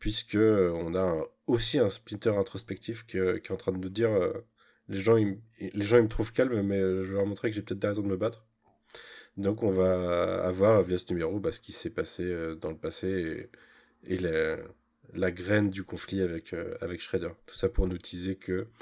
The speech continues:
le conflit, euh, Splinter-Shredder, euh, est loin d'être terminé, quoi.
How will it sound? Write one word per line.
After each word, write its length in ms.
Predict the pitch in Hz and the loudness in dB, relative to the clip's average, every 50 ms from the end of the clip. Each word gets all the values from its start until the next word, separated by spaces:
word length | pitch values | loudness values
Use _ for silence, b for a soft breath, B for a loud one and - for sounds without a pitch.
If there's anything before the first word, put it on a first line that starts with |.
| B B B B B B B | B B B B B B B
le 160 | - 107 98 - | -4 -4 -4 -4
conflit, 400 | - 101 95 - - 113 107 101 | -4 -8 -10 -6 -2 0 2 2
euh, 260 | 92 - - - - | 2 2 0 -4 -6
Splinter-Shredder, 720 | - - - 104 101 - - - - - - 90 90 98 95 104 101 | -8 -10 -10 -8 -2 -2 -2 -2 -2 -2 -2 -2 0 2 4 4 4
euh, 340 | 95 85 85 85 82 80 - | 4 2 0 -2 -2 -4 -4
est 120 | - 90 87 | -4 -4 -4
loin 240 | 90 92 95 104 | -2 0 0 0
d'être 180 | 101 98 92 - | 0 -2 -4 -2
terminé, 380 | - 90 90 92 90 85 85 - | -2 -2 -2 -2 -4 -4 -6 -6
quoi. 200 | - - - | -8 -12 -12